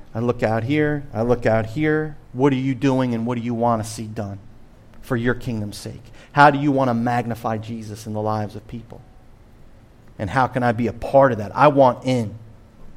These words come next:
One long quote. I only have one long quote. I, I saved it for this 'cause I think it's really good. David Gooding, he's a former professor at Queen's University in Belfast. Where is that? Is that Ireland or England?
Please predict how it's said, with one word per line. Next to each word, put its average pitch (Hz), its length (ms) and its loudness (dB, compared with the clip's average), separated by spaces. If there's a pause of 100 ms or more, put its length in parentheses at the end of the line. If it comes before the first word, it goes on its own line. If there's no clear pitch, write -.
(4000)
One 170 220 8
long 151 280 12
quote. 123 300 6
I 120 60 10
only 160 140 6
have 156 160 6
one 143 180 4
long 139 180 6
quote. 123 280 0
I, 113 240 0
I 113 80 -4
saved 117 360 -2
it 110 40 -10
for 117 160 -8
this 110 180 -2
'cause - 100 -8
I 113 80 0
think 110 140 -4
it's 107 140 -10
really 113 200 -2
good. 110 240 -4
David 131 340 2
Gooding, 131 340 6
he's 117 220 -4
a 120 80 0
former 147 340 0
professor 147 480 0
at 131 180 2
Queen's 175 460 0
University 147 640 0 (160)
in 147 200 6
Belfast. 139 840 10 (720)
Where 175 180 0
is 113 100 0
that? 95 200 -2
Is 101 60 -14
that 147 220 -6
Ireland 135 380 -4
or 120 60 -4
England? 104 280 -6